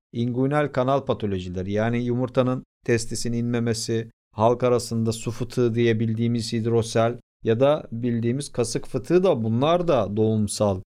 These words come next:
gelişimsel anomaliler ve aslında en sık bunları görüyoruz ve en sık bunlara müdahale etmek durumunda kalıyoruz.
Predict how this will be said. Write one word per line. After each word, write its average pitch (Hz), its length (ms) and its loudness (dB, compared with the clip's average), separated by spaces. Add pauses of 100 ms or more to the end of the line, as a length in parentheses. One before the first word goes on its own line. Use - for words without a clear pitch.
(120)
gelişimsel 104 640 0
anomaliler 107 640 2
ve 143 60 2
aslında 135 380 0
en 160 100 0
sık 151 260 -4
bunları 113 300 -2
görüyoruz 104 480 -4
ve 127 80 0
en 123 100 0
sık 113 200 -8
bunlara 113 300 -2
müdahale 107 380 -2
etmek 113 320 -4
durumunda 107 340 -2
kalıyoruz. 95 460 -4